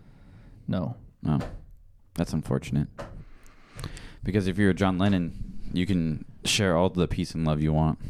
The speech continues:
Speaker 1: I don't have to be him to do that.
Speaker 2: Are you just gonna share your love?
Speaker 1: Fuck yeah.
Speaker 2: Your facts?
Speaker 1: Fuck yeah.
Speaker 2: Your knowledge of life?
Speaker 1: Fuck yeah.
Speaker 2: Don't eat nine teaspoons of sugar?
Speaker 1: Preferably. <laughs>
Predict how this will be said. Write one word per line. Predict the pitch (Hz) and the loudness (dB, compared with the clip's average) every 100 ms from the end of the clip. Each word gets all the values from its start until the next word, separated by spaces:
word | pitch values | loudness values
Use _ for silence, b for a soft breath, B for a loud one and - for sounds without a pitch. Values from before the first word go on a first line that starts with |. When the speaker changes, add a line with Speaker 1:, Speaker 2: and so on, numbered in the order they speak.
| B B - | B B -2
Speaker 1:
I | 120 | 2
don't | 120 | 4
have | 123 135 | 2 0
to | |
be | 120 | 0
him | 104 107 | 2 2
to | - | 2
do | 104 | 2
that. | 98 101 110 - - B B - - | 2 2 -2 -8 -8 B B -6 0
Speaker 2:
Are | 95 | 2
you | 92 | 2
just | 90 | 0
gonna | 92 | 0
share | 87 101 87 | 0 2 4
your | 90 90 | 4 4
love? | 85 90 95 - - | 4 4 2 -4 -12
Speaker 1:
Fuck | - 156 - | -2 -2 0
yeah. | 101 | 2
Speaker 2:
Your | 95 | 2
facts? | - 90 95 - - - - | 2 2 2 -2 -6 -6 -6
Speaker 1:
Fuck | - 127 - | -4 -4 -2
yeah. | 98 95 - - - - | -2 -2 -6 -16 -20 -6
Speaker 2:
Your | 92 92 | 0 2
knowledge | 87 90 92 85 | 4 6 4 2
of | 80 | 2
life? | 85 90 - - - | 4 4 2 -6 -12
Speaker 1:
Fuck | - 135 - | -4 -4 0
yeah. | 101 98 - | 0 -2 -2
Speaker 2:
Don't | 95 95 71 | 2 4 4
eat | 92 | 4
nine | 82 90 92 90 82 - | 4 4 4 2 0 -6
teaspoons | - 98 - 92 87 | 0 0 2 2 2
of | 78 | 0
sugar? | - 95 95 95 B B - - - - - - - - | 0 2 2 0 B B -20 -20 -20 -20 -18 -18 -12 0
Speaker 1:
Preferably. | 135 127 98 101 | 0 2 2 2
<laughs> | 110 | 2